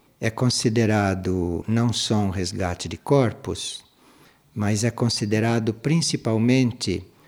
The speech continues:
um resgate de mônadas que devem ser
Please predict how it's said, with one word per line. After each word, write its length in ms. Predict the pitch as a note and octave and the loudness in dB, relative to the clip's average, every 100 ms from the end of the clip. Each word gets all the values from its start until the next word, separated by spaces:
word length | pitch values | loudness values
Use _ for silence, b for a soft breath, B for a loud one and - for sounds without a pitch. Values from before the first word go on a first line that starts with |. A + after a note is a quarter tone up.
| b | b
um 100 | G#2+ | -4
resgate 640 | A2 A#2 G#2+ G2+ A#2+ A#2 A2+ | 0 0 -2 0 0 0 -2
de 140 | G#2+ | 0
mônadas 1040 | G#2+ B2+ C3+ A2 G2 G#2 B2 - - - - _ _ _ _ | 2 4 4 4 2 -2 -2 -4 -6 -10 -18 _ _ _ _
que 160 | - G2+ | -16 -12
devem 420 | F#2+ A2+ A2+ A2 | -4 -2 0 -2
ser 520 | G#2+ - B2 A#2 A#2 | -2 0 2 2 -2